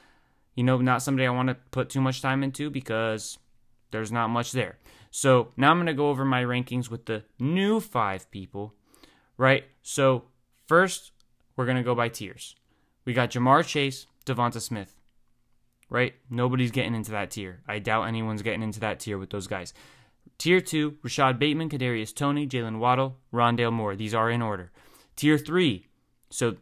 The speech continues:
we've got somebody from this class in this tier. Terrace Marshall, Dyami Brown, Amari Rodgers, Tylan Wallace, Daz Newsome in the same tier as Dyami Brown, as he should be.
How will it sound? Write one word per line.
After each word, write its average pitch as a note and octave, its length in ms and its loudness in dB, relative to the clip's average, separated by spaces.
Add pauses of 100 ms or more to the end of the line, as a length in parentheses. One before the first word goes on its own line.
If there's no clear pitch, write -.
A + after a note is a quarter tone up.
we've A#2+ 240 0
got C3+ 240 6
somebody C#3+ 380 0
from C#3 300 0
this C#3 380 -4 (280)
class D#3+ 540 2 (420)
in A#2+ 180 2
this C3 180 0
tier. C#3+ 360 -2 (380)
Terrace C3+ 320 2
Marshall, C3+ 440 0 (420)
Dyami A2+ 360 0
Brown, C3 460 0
Amari G#2+ 300 -2
Rodgers, A2 420 -2
Tylan G#2+ 300 -2
Wallace, D3 440 2 (200)
Daz C#3+ 340 4
Newsome F3+ 460 0
in G#2+ 140 -6
the G2 100 -6
same B2 260 -2
tier C3+ 200 -2
as C3+ 100 -2
Dyami C3+ 340 0
Brown, A#2+ 320 0
as G#2 220 -6
he C3+ 80 -2
should C3 280 -4
be. G2 200 -8